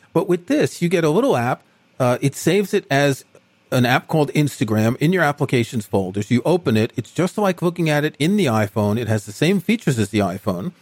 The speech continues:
And that way, instead of opening a web browser page or tab for Instagram, I can just open this little app, close it when I'm finished, upload files, do everything that I would do. It seems to also inherit my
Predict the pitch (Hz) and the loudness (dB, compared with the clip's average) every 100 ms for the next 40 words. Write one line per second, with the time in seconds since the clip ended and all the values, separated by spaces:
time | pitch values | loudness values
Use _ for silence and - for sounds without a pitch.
0 | _ _ 143 139 135 139 135 - - _ | _ _ 0 2 2 0 -2 -8 -20 _
1 | _ _ _ _ - 151 202 202 185 180 | _ _ _ _ -6 -2 -2 0 0 0
2 | 185 147 202 202 208 202 196 175 151 165 | -2 -2 -2 0 0 0 0 2 2 0
3 | 170 143 127 123 131 117 - 143 147 143 | 2 0 2 0 2 0 0 0 2 2
4 | 127 104 - 143 127 113 - 139 156 117 | 0 -4 0 2 2 0 -2 -2 -2 0
5 | 110 113 117 131 139 120 156 196 165 170 | 2 2 0 -4 -2 0 0 2 0 2
6 | 135 123 120 - 170 180 196 160 151 - | 2 2 0 -4 -2 0 0 -2 -2 0
7 | 123 120 - - _ _ 180 - 208 202 | 0 0 -4 -18 _ _ -4 0 0 0
8 | - 214 190 147 - 120 180 208 180 185 | 0 0 0 -2 -4 0 0 2 0 0
9 | 170 151 147 139 131 190 156 - _ _ | 0 2 2 0 0 0 0 -4 _ _
10 | 151 - - 254 302 - - 170 185 196 | -4 -4 0 2 2 0 0 0 0 0
11 | 156 135 127 160 170 - 143 139 135 | 0 0 0 0 0 -2 0 2 0